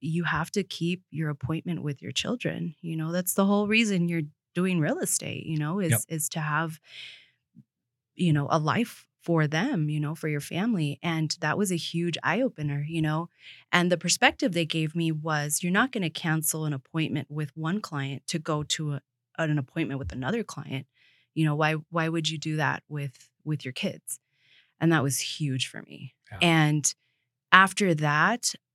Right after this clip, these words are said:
Speaker 1: I just let people know, you know, um, if I'm going to the movies, you know, with the boys at five o'clock, just say, "Hey, client, I can't meet you at five.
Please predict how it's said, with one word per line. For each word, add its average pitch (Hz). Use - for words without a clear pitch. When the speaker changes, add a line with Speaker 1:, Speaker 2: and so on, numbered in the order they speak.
Speaker 1:
I 170
just 160
let 165
people 160
know, 165
you 160
know, 151
um, 143
if 151
I'm 156
going 156
to -
the 185
movies, 156
you 156
know, 147
with 156
the 156
boys 165
at -
five 160
o'clock, 190
just -
say, 170
"Hey, 180
client, 160
I 165
can't 160
meet 160
you 160
at -
five. 170